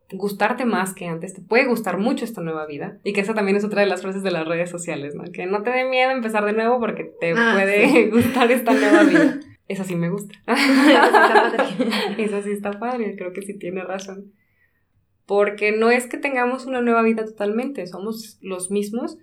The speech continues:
Speaker 1: pero con unos constructos psicológicos diferentes, mejorados, y que para llegar a eso, pues sí va a ser bien complejo. Fíjate que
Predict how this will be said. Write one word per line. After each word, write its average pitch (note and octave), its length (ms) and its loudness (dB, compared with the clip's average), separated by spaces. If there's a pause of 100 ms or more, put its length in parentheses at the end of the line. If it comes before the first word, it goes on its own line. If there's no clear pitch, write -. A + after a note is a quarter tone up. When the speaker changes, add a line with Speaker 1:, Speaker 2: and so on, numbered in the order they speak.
(440)
Speaker 1:
pero G3+ 200 0
con F#3+ 100 -2
unos G#3 220 -2
constructos G3 560 -6
psicológicos G#3 840 -8
diferentes, F3+ 880 -8
mejorados, E3+ 840 -8 (680)
y G3 260 -10
que F#3+ 120 -2
para G3 260 0
llegar G3 360 2
a B3 120 4
eso, C4 680 -2
pues F#3+ 180 -4
sí G#3+ 80 -8
va G#3 80 -8
a G#3 40 -10
ser A3+ 120 -10
bien A3 180 -4
complejo. G#3+ 380 -6
Fíjate A3+ 260 -4
que - 280 -10